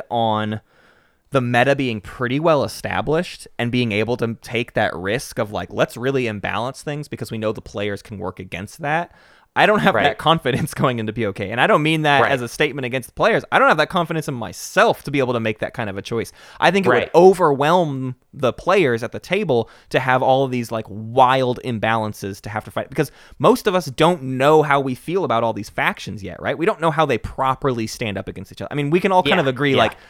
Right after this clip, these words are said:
Speaker 1: Titans are really good, Sar's really good, Xcha and Arborek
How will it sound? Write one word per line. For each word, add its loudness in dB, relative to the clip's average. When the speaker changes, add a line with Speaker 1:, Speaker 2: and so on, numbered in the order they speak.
Speaker 1:
Titans 0
are 2
really 0
good, -4
Sar's 2
really -2
good, 0
Xcha 2
and -4
Arborek 2